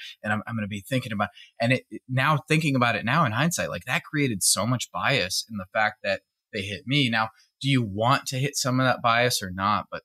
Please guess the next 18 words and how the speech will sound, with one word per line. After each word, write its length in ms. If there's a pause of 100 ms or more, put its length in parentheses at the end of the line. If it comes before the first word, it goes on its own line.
like, 220
I, 140 (120)
I 160
went 300 (220)
to 360 (840)
every 680
degree 680
to 120
make 200
sure 140
that 140
I 80
was 160
so 280
perfect 420
about 300
that, 220
but 140